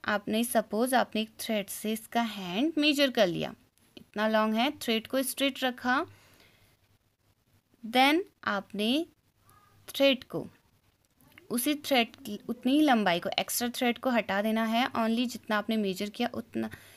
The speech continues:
आपने बस लेंथ चेक करनी, लंबा कि कितना लंबा है थ्रेड, फिर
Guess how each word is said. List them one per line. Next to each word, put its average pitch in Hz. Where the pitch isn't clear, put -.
आपने 220
बस 302
लेंथ 240
चेक 247
करनी, 180
लंबा 185
कि 269
कितना 262
लंबा 247
है 254
थ्रेड, 269
फिर 247